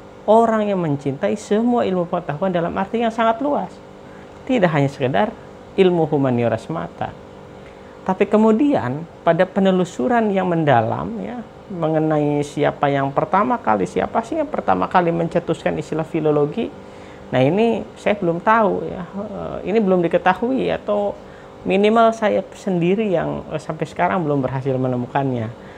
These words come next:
Makanya kalau ada, eh, teman-teman yang mau berbagi ya, misalkan teman-teman sudah, eh, baca literatur-literatur tertentu yang siapa orang yang pertama kali menyebut, eh, istilah, eh, filologi ini, tentu saya senang banget. Silahkan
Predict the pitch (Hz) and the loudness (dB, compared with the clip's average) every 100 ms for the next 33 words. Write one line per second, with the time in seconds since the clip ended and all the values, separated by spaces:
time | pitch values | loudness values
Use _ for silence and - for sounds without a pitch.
0 | - - 120 120 135 160 147 131 123 123 | -18 -8 -2 2 2 2 2 2 2 0
1 | 123 - 123 131 120 120 131 120 123 127 | -2 -6 -4 0 0 -2 -2 -2 0 0
2 | 131 120 117 113 113 - 123 123 117 123 | 0 0 0 -2 -4 -4 -2 0 2 4
3 | 120 110 117 220 320 - 214 147 123 - | 4 4 0 -4 -4 -6 -6 -4 -4 -4
4 | 156 143 143 143 139 135 135 135 127 127 | -6 -6 -4 -2 -2 0 2 2 2 0
5 | 123 127 143 127 127 127 127 131 131 123 | 0 0 0 0 -2 -4 -4 -2 -2 -2
6 | 127 123 131 127 131 127 180 175 143 135 | -4 -2 -4 -2 -2 0 -2 0 0 -2
7 | - 165 202 - 302 262 208 190 185 175 | -4 2 2 4 4 4 2 0 0 -2
8 | 165 151 160 165 175 147 139 131 135 - | -2 -2 -4 -4 -2 0 0 0 -4 -6
9 | - - - - - 143 135 131 139 - | -20 -18 -18 -18 -10 -2 0 0 -2 0
10 | 143 127 120 - - 135 - 135 135 131 | 4 4 2 -6 -6 -4 -2 2 4 6
11 | 120 131 226 214 143 139 - - 117 165 | 4 2 2 2 0 -4 -10 -10 -2 -2
12 | 165 170 131 123 123 147 151 127 113 - | 0 -2 -2 -2 0 0 -2 -4 -4 -2
13 | 143 156 | 0 2